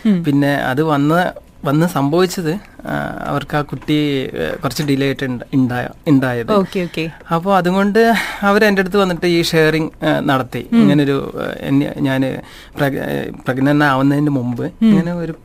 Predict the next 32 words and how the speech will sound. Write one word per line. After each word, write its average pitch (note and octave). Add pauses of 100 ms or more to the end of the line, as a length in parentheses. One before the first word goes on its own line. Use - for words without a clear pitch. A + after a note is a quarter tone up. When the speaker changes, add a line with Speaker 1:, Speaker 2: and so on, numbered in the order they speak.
Speaker 2:
കുഞ്ഞിനെ D#3
ഞാനിങ്ങനെ D3
സ്വപ്നം C3
കണ്ടിരുന്നു. A#2+
എൻ്റെ A#2+
മടിയില് C3+
Speaker 1:
ആ. F#3+
Speaker 2:
ഉണ്ണിക്കണ്ണൻ D#3
ഇരിക്കുന്ന D3
പോലെ C3+ (140)
Speaker 1:
ഉം. G3
Speaker 2:
ഞാൻ, D#3
എനിക്ക് D3+
കണ്ടിട്ടുണ്ടായിരുന്നു C3
അതിന് A#2+
മുമ്പ്. A#2+
ഒരു E3+
മടിയോടുകൂടി F#3
എൻ്റെ D3
അടുത്ത് C#3+
വന്നിട്ട് C#3
സംസാരിച്ചേ. C3
കാരണം G3+
Speaker 1:
ഉം, -
ഉം, F#3+
ഉം. F#3 (200)
Speaker 2:
അപ്പോ F#3+
സംസാരിച്ച് G3+
കഴിഞ്ഞപ്പോ G3+
എനിക്കതൊരു, F#3
ആ, D#3
ഇതായിട്ട് D#3